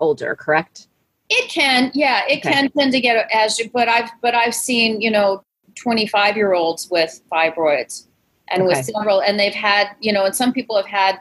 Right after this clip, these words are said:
Speaker 2: many surgeries, like, they've had twenty fibroids and they've had 'em taken out and they come back. And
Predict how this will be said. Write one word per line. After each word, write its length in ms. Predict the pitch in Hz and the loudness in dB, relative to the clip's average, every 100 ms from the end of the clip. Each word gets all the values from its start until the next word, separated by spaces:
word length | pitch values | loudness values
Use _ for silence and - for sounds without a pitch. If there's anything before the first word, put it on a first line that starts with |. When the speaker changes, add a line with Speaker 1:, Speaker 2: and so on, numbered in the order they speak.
| - | -4
Speaker 2:
many 440 | 196 202 254 285 | 0 2 4 2
surgeries, 720 | - 170 160 156 139 80 - 185 | 0 -2 -2 -2 -6 -6 -6 -2
like, 200 | 170 - | 0 0
they've 180 | 190 | -2
had 300 | 190 190 185 185 - _ - | 0 0 0 -2 -10 _ -18
twenty 580 | - 214 202 196 196 190 | -4 -2 0 0 -2 -2
fibroids 680 | 208 214 277 196 175 175 175 | 0 0 0 0 2 0 0
and 120 | 180 | -2
they've 140 | 175 175 | -2 -6
had 220 | 185 165 | -4 -4
'em 80 | 170 | -4
taken 320 | 175 170 190 | -8 -6 -2
out 320 | 254 247 247 | 0 2 2
and 100 | 190 | -2
they 80 | 165 | -4
come 260 | - 175 170 | -8 -6 -2
back. 380 | 202 226 247 | 0 0 0
And 160 | 190 175 | -2 -4